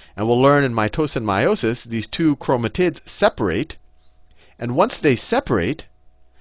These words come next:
that same strand of D N A that you once called a chromatid, you now call them individually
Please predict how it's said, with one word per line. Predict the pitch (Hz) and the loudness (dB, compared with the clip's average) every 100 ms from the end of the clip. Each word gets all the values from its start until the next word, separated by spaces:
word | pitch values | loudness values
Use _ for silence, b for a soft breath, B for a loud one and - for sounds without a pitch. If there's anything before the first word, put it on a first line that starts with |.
| - - | -18 -4
that | 131 | -4
same | - 180 185 196 202 190 175 | -2 2 2 2 0 -4 -8
strand | - 175 170 170 156 | -4 0 0 0 -2
of | 123 | -2
D | 143 147 | 0 0
N | |
A | 135 180 143 160 - _ - | 2 2 2 -2 -10 _ -12
that | 113 110 | -6 -4
you | 123 | -4
once | 113 156 208 | -2 -2 -2
called | - 135 123 123 | 0 4 4 4
a | 107 | -4
chromatid, | - 160 139 127 202 180 139 | -4 -2 0 0 0 0 -2
you | 127 | 0
now | 135 165 135 _ _ - | 0 0 -4 _ _ -12
call | - 139 135 | 2 4 6
them | 131 127 | 4 -2
individually | 127 101 135 170 147 104 104 | -6 -2 -4 -2 0 0 0